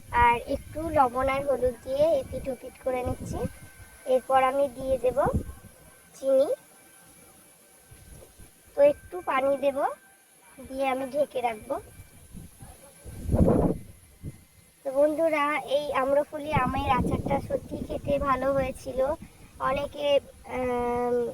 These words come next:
হিমসাগর আমের আচার করে, আমি এবার আর করতে পারিনি। তো শেষের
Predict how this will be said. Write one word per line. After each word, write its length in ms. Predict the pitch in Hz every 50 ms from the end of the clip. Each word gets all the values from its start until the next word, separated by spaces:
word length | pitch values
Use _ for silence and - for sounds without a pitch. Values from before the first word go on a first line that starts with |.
| - - - - 247
হিমসাগর 440 | 277 294 285 - 339 311 285 294 294
আমের 280 | 277 262 277 277 277
আচার 320 | 269 247 247 - 269 254 262
করে, 280 | 262 269 254 247 262
আমি 440 | 349 415 415 285 247 262 269 269 262
এবার 180 | 247 254 247 247
আর 120 | 247 247 247
করতে 320 | - 262 254 - - 262
পারিনি। 520 | 254 - 233 233 226 233 240 233 247 277 415 494 - - - - - - - - - - - -
তো 140 | - 247 247
শেষের 400 | - - 302 285 302 311 302